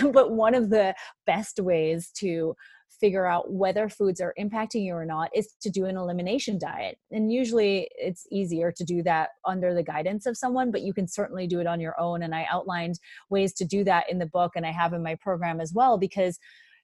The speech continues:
man, it is so necessary for us to try and figure out on our own what we can do, especially if we don't have access to expensive functional medicine doctors or, uh, other specialists who, um, you know, can help us, but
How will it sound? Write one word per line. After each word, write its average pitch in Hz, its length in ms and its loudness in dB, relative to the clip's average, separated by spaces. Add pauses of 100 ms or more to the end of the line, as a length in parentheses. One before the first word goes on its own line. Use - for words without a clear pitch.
man, 240 300 4
it 240 160 2
is 277 160 0
so 220 260 2
necessary 196 540 2
for 180 120 -4
us 180 340 0
to 190 180 -2
try 175 300 2
and 175 180 -2
figure 175 220 -2
out 170 160 2
on 175 100 -2
our 175 180 -4
own 170 300 -2
what 165 220 -4
we 165 80 -6
can 175 140 -6
do, 165 120 -2
especially 214 580 0
if 247 120 2
we 214 80 0
don't 170 240 -2
have 175 200 -4
access 165 500 -4
to 170 340 -2 (480)
expensive 175 840 2 (200)
functional 180 320 -4
medicine 170 420 -4
doctors 170 720 0
or, 170 400 0 (380)
uh, 185 240 0
other 208 240 2
specialists 180 720 0 (160)
who, 185 380 4 (200)
um, 180 460 -2
you 208 140 0
know, 170 100 0 (120)
can 240 200 0
help 233 280 2
us, 170 300 0
but 180 260 -2